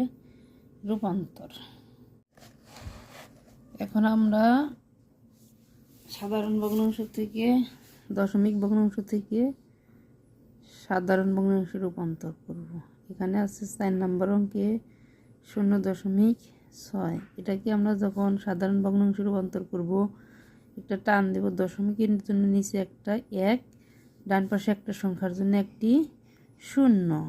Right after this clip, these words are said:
উপরে যা আছে আমার, যেহেতু দশমিক উঠাইয়া দিলাম, সেহেতু ছয়কে ছয়।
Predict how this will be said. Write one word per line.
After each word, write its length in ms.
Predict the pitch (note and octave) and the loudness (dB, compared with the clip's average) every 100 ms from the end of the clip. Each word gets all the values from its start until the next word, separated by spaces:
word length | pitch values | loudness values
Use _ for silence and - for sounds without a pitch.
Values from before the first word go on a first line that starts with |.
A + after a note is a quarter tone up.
| D3 _ _ _ | -10 _ _ _
উপরে 320 | G3+ G3+ A3 G3+ | -12 -4 -2 0
যা 160 | G3+ G#3+ | 2 0
আছে 180 | G#3 A#3 | 0 0
আমার, 280 | G#3+ A#3+ C4+ | 2 2 0
যেহেতু 320 | G3+ G3+ G#3+ B3+ | -2 -2 0 0
দশমিক 460 | A3+ G#3 A3 A3+ - | 2 2 4 2 0
উঠাইয়া 280 | G3 G3 G3 | -2 0 2
দিলাম, 300 | F#3+ G3+ A3 B3 - _ _ _ _ | 0 2 2 0 -6 _ _ _ _
সেহেতু 400 | F#3+ G3 - B3 C4+ - - | -4 -4 -2 0 0 -4 -16
ছয়কে 560 | - G3+ F#3+ - - A#3 C4 C4 - _ _ | -12 -6 -6 -6 0 4 4 2 -14 _ _
ছয়। 400 | - - F#3+ E3+ | -20 -8 -6 -6